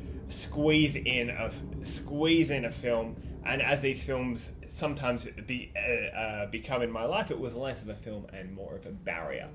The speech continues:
to me getting to sleep. And then today, I, we came in, we, we watched Black Panther, and it was nice to see this film in the cinema,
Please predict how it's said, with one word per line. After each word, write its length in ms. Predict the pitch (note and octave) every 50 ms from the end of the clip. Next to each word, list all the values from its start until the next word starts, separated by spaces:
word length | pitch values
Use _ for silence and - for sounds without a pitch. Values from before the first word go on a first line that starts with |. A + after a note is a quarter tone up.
| - - - - -
to 120 | - A2
me 240 | G2 D#2+ - - - -
getting 260 | G#2 F2 B1+ A#1+ -
to 80 | - -
sleep. 380 | - - - - - - - - - - - - - - - - - - - - - - - - - -
And 200 | - C3 D3 D#3+ D#3+
then 360 | E3+ D#3+ D#3 D3 C#3+ C#3 -
today, 520 | - D#3 D3 C#3+ D#3 C#3+ C3+ B2+ A#2+ A#2
I, 300 | G#2 - A2 A2 G#2 F2 D#2 F#2+
we 60 | G#2+
came 260 | G#2 - G#2 G2+ G2+
in, 140 | F#2+ F#2 F2 E2+ F2+ - - - - -
we, 200 | G#2+ A2 G#2 -
we 220 | - G2 G#2+ G#2+
watched 300 | G2+ G2+ G#2 G2 - -
Black 200 | - G#2 G2 -
Panther, 260 | - A#2 A2+ A2 -
and 160 | A#2 A2 B2 B2+
it 80 | C#3
was 160 | B2 D3 C#3+
nice 280 | C#3 C#3 D3 F#3 G#3 F#3+
to 100 | - E3+
see 100 | D3 D3
this 180 | C#3 C#3+ C#3 -
film 220 | - D3 C3+ B2+
in 80 | A#2+ A2+
the 60 | A2+
cinema, 440 | - - - - C3 C3 B2+ A#2+